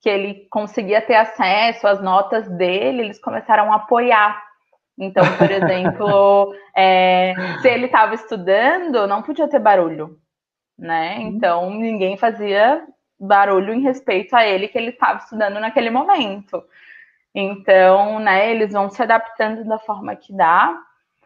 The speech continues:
Speaker 1: Acredito, é, que, que as demandas pra que essas pessoas, é,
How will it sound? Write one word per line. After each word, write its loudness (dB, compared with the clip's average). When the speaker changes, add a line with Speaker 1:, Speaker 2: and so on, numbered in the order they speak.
Speaker 1:
Acredito, -2
é, 6
que, -6
que -4
as 4
demandas 0
pra 2
que 0
essas -2
pessoas, 2
é, -6